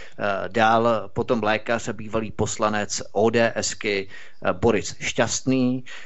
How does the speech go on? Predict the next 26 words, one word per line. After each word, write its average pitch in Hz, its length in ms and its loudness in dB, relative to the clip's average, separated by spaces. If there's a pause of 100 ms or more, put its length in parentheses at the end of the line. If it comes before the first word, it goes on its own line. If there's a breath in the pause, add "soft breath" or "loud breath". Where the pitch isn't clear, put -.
(100)
ekonomka 113 600 4
Markéta 104 520 -2
Šichtařová 117 760 0
tam 107 220 -2
bude, 101 420 0
nebo 95 340 -2
šéf - 320 0
Madety 104 600 0 (180)
Jan 107 220 0
Teplý 123 380 0
starší, 104 640 -2
eh, - 460 -8
garant 117 360 2
pro 120 160 2
zemědělství 107 800 2
bude. 82 300 -4 (200)
Spolupráci 120 640 2
naopak 113 300 -2
odmítl 113 460 -2
třeba, 98 520 0 (720)
eh, 113 60 4
historik 107 440 2
a 107 40 2
spisovatel 107 640 0
Vlastimil 107 520 0
Vondruška, 110 840 2